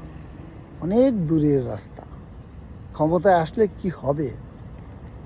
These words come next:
এই আসিফ নামে একটি ছেলে, সে হয়ে গেছে বাংলাদেশের উপদেষ্টা। আর বাংলাদেশের উপদেষ্টাগুলো ওর পার্সোনালিটি দেখেন, আসিফ নয়,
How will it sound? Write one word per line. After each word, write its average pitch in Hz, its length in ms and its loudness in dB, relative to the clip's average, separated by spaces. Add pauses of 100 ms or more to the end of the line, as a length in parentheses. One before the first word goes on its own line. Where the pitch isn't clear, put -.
(1160)
এই 240 120 4
আসিফ 190 440 8
নামে 185 220 8
একটি 165 220 2
ছেলে, 151 380 2 (960)
সে - 180 4
হয়ে 208 320 12
গেছে 190 200 8
বাংলাদেশের 151 580 6
উপদেষ্টা। 117 600 -6 (840)
আর 185 100 8
বাংলাদেশের 214 500 8
উপদেষ্টাগুলো 233 880 8 (520)
ওর 113 180 4 (1500)
পার্সোনালিটি 370 720 8
দেখেন, 135 540 4 (380)
আসিফ 240 520 2
নয়, 139 300 -2